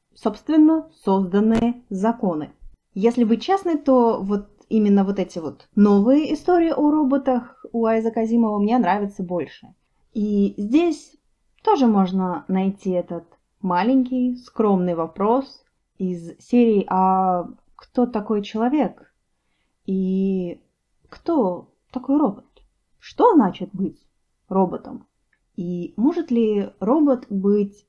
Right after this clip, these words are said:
человечнее человека? Ну и планирую я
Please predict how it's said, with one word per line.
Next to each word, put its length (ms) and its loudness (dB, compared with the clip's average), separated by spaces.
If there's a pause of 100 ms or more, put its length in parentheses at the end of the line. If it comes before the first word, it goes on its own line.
человечнее 1000 -4 (280)
человека? 600 -8 (560)
Ну 180 2
и 340 2
планирую 680 0
я 280 -8